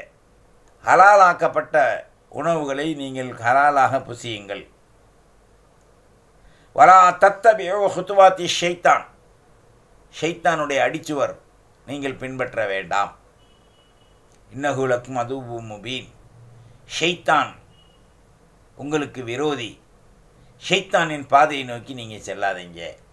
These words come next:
இன்னைக்கு எந்த அளவுக்கு ஆகி போச்சுன்னு சொன்னா, ஒரு முஸ்லீம் டிராமா,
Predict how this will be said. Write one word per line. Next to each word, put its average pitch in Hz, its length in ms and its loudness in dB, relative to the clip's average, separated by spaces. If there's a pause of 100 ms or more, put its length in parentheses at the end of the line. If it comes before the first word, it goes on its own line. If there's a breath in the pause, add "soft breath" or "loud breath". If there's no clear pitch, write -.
(720 soft breath)
இன்னைக்கு 165 300 -8
எந்த 180 240 2
அளவுக்கு 226 320 4
ஆகி 180 200 2
போச்சுன்னு 160 400 -10
சொன்னா, 120 360 -6 (640 soft breath)
ஒரு 160 200 -2
முஸ்லீம் 214 680 -8
டிராமா, 202 580 2